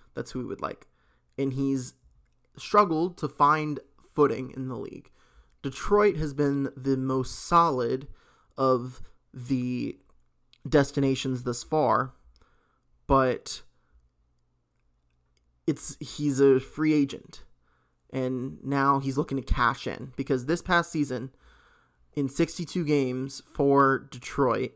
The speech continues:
the most he played, he played mo-, he played more games this past season for Detroit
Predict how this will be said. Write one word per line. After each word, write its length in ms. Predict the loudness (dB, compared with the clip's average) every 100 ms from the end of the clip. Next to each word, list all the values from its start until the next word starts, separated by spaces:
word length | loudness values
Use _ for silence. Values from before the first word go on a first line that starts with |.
| -6
the 60 |
most 340 | 2 2 2 2
he 140 | 0
played, 480 | 2 2 2 2 -2 -12 -20 -8
he 160 | -4 2
played 220 | 4 4
mo-, 260 | 2 -2 -4 _
he 160 | -10 -2
played 180 | 0
more 340 | 0 0 0 0
games 380 | -2 -4 -4 -2
this 140 | -2
past 320 | 0 0 0
season 360 | -6 -6 -8 -6
for 180 | -2 -2
Detroit 460 | -4 -4 -4 -4